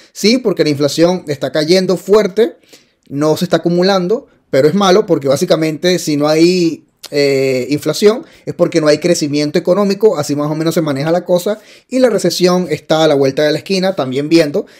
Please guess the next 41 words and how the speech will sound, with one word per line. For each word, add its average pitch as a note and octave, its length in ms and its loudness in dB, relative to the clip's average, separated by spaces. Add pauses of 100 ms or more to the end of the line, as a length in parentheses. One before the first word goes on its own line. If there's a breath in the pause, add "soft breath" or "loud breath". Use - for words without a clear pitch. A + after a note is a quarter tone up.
(120)
que D#3+ 100 -2
su D#3+ 180 0
P D#3 100 4
M C#3+ 160 2
I D3 80 2
de E3+ 140 2
servicios D3 680 2
y C#3+ 100 0
manufacturero C#3+ 720 2
está D#3 360 -2
en D3 180 -4
el B2 120 -2
suelo. A#2+ 460 -2 (340 soft breath)
El D3 140 -4
miércoles, B3 460 4
señores, F#3+ 420 2
el C3 160 -4
día D#3 160 2
de F#3 60 6
ayer F3 320 4 (200 soft breath)
fue G3 240 2
el F3+ 120 2
día F#3+ 200 4
más F3 220 0
importante D#3 560 -2
de D#3+ 60 2
la D#3 100 0
semana, E3+ 480 -2 (300 soft breath)
viendo G#3 480 0
que G3+ 380 0
Inglaterra G3+ 760 -2
tuvo F#3+ 500 0
un G#3+ 200 0
Producto F3+ 400 0
Interno E3+ 500 0
Bruto F3+ 340 2
de C3+ 140 0
cero D#3+ 420 2
por C3 160 -6
ciento, C3 460 -4
cero A3 560 2